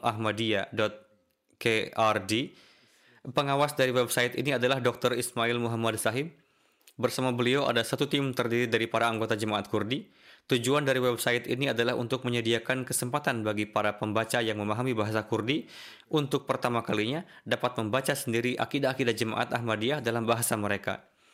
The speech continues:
Website ini pada dasarnya terdiri dari dialek Sorani bahasa Kurdi dengan beberapa konten dalam dialek Behdini. Terdapat berita-berita, artikel-artikel, tafsir, buku-buku, khutbah Jumat, dan video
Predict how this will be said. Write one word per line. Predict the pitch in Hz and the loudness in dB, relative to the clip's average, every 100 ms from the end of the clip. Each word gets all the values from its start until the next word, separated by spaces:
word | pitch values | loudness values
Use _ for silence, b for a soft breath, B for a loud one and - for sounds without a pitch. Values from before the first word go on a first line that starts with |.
| b b b - | b b b 0
Website | 123 123 131 131 131 135 | 0 2 2 0 0 -2
ini | 135 160 165 | 0 0 -2
pada | - 120 | -2 0
dasarnya | 113 110 123 127 147 139 | 2 0 0 0 0 0
terdiri | 120 123 135 | -2 0 0
dari | 127 117 | 0 0
dialek | 113 113 117 120 - - B B B | 2 2 2 0 -4 -20 B B B
Sorani | - - 127 127 120 113 | -2 2 4 2 2 0
bahasa | 110 117 117 | 0 0 0
Kurdi | 113 107 113 160 - _ _ _ _ _ _ - | 0 -2 0 -4 -6 _ _ _ _ _ _ -4
dengan | 127 120 117 | 0 2 2
beberapa | 110 104 120 120 - | 2 2 2 0 -2
konten | 147 143 139 123 110 107 | -2 -2 0 -2 0 0
dalam | 107 104 | 0 0
dialek | 120 120 110 - _ _ | 2 2 0 -6 _ _
Behdini. | 117 113 107 107 104 160 - B B B | -2 -2 0 0 0 -2 -6 B B B
Terdapat | 131 127 127 135 - | -2 0 0 -2 0
berita-berita, | 120 127 117 117 113 147 | 0 0 0 0 0 0
artikel-artikel, | 139 123 120 117 117 117 151 160 | -2 -2 0 0 0 -2 -4 -2
tafsir, | 131 110 - 151 147 | -2 -2 0 0 -2
buku-buku, | 120 113 117 113 139 156 160 B B - | -4 -2 0 0 0 -2 -4 B B -2
khutbah | 139 120 120 | 0 2 2
Jumat, | 117 117 139 - | 2 0 -2 0
dan | 117 104 | -2 0
video | 120 123 139 104 | 0 2 0 -2